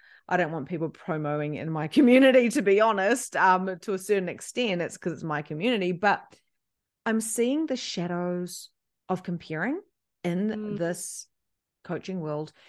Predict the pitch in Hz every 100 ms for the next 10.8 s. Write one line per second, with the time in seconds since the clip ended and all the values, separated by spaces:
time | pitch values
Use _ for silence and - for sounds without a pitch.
0 | - _ - 190 185 214 220 220 196 185
1 | 185 190 180 165 - _ _ _ - 180
2 | 202 190 180 160 - 160 156 156 156 -
3 | _ _ _ _ - 175 180 - - 277
4 | 269 277 285 285 _ _ _ _ 165 190
5 | 247 254 226 214 - 151 156 165 170 180
6 | 160 160 156 156 165 151 151 151 - 180
7 | 185 190 - 143 - 160 147 135 156 165
8 | 175 - 165 151 - - - 160 147 139
9 | - 135 - 160 190 214 _ _ _ -
10 | - 190 - - 220 226 247